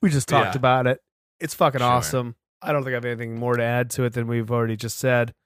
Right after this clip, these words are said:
Speaker 2: Fair
Speaker 1: So then
Speaker 2: enough.
Speaker 1: what's your number one, Mike?
Speaker 2: My number one, the technical term for them is Sentinels.
Speaker 1: Oh, Sentinels.
Speaker 2: Um, but we all know them as the metal orbs from the Phantasm series. Yeah.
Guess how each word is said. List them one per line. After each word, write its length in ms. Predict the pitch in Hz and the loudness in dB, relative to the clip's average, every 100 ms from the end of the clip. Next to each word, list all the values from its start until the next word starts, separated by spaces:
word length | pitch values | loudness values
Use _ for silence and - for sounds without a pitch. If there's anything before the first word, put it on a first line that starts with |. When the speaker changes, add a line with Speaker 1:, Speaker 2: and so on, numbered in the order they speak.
| _ _ _ | _ _ _
Speaker 2:
Fair 140 | - 220 | -6 0
Speaker 1:
So 60 | |
then 100 | 294 277 | 4 4
Speaker 2:
enough. 80 | 220 | 4
Speaker 1:
what's 200 | 277 - | 2 4
your 120 | 339 | 2
number 320 | 220 135 117 | 4 2 2
one, 220 | 113 110 | 0 0
Mike? 360 | 113 143 208 - _ _ _ - | 2 2 0 -4 _ _ _ -8
Speaker 2:
My 320 | 123 120 143 | -4 0 2
number 400 | 151 156 147 135 | 2 2 4 4
one, 640 | 139 151 147 139 127 117 - _ _ - | 4 4 4 2 0 -6 -10 _ _ -6
the 180 | 131 | -6
technical 800 | 120 - 269 330 - 180 123 113 98 | -4 -4 -2 -2 0 0 0 -2 -4
term 380 | 113 104 98 | -4 -2 -4
for 260 | 95 104 92 | -6 -6 -6
them 360 | 90 87 87 87 _ | -6 -8 -10 -12 _
is 340 | 95 92 - - | -12 -10 -10 -12
Sentinels. 1120 | - - - 139 220 - 85 82 - - - - | -8 -4 0 2 0 -2 -4 -6 -14 -12 -12 -4
Speaker 1:
Oh, 160 | 160 185 | 2 2
Sentinels. 640 | - 160 101 98 113 - | 2 0 0 0 -4 -14
Speaker 2:
Um, 100 | - _ _ - | -18 _ _ 2
but 120 | 147 | 4
we 180 | 147 180 | 6 6
all 160 | 185 180 | 6 4
know 220 | 175 165 | 4 4
them 200 | 156 151 | 2 2
as 420 | 156 135 131 113 | 2 2 2 -2
the 540 | 110 123 123 117 120 - | -4 -2 0 -2 -4 -8
metal 360 | 135 135 151 151 | -2 2 4 4
orbs 560 | 131 131 131 120 117 | 4 4 4 2 -2
from 260 | - 127 117 | -4 -2 -2
the 100 | 113 | -4
Phantasm 840 | - 120 117 117 113 110 107 107 | -2 -2 -2 -2 0 0 -2 -8
series. 640 | 104 - 104 95 95 92 92 | -8 -6 -4 -4 -6 -10 -8
Yeah. 300 | 104 92 85 | -4 -4 -6